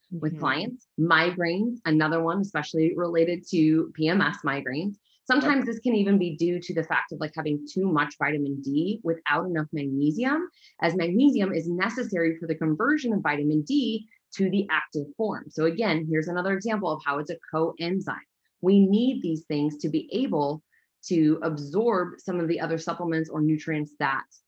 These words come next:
Speaker 1: you know, we're getting either through food and nutrition, um, animal products, or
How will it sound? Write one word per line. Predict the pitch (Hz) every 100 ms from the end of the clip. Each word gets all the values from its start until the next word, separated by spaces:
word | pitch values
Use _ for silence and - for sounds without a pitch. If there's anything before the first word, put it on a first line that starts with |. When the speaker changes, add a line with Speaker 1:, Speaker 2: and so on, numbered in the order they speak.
| -
Speaker 1:
you | 151
know, |
we're | 147 165
getting | 214 220 180 160 165
either | 165 160 151
through | 147 202 240 185 190 202 -
food | 160 147 170
and | 151
nutrition, | 143 135 139 139 147 165 _ _ -
um, | 131 131 143 -
animal | 143 147 143
products, | 123 139 170 -
or | - 147 139